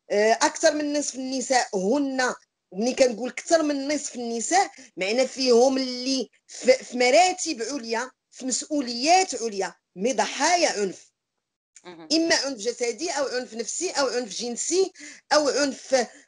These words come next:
Speaker 1: اقتصادي. آه، بالعكس، ماشي، ماشي كيحرمها، ولكن كيستولي على ال-، الأملاك ديالها وكيستولي على الراتب ديالها وال-، و-، والسياقات أو ال-، الفضاءات هي متعددة.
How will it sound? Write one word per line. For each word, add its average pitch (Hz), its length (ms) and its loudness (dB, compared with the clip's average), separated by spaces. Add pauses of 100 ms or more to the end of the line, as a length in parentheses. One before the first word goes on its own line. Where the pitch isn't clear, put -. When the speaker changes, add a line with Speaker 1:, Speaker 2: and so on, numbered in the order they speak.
(140)
Speaker 1:
اقتصادي. 269 800 2 (220)
آه، 208 240 -2
بالعكس، 214 600 0
ماشي، 330 540 -2 (200)
ماشي 226 220 2
كيحرمها، 262 680 -2
ولكن 285 440 0
كيستولي 311 720 -6
على 247 160 0
ال-، 247 340 -2 (300)
الأملاك 254 420 0
ديالها 233 460 4
وكيستولي 262 560 -4
على 220 120 0
الراتب 226 440 -2
ديالها 220 580 2 (340)
وال-، 247 400 0
و-، 240 240 -4
والسياقات 247 880 2 (100)
أو 226 180 2
ال-، 220 220 -4
الفضاءات 226 760 2
هي 311 60 -2
متعددة. 190 720 -6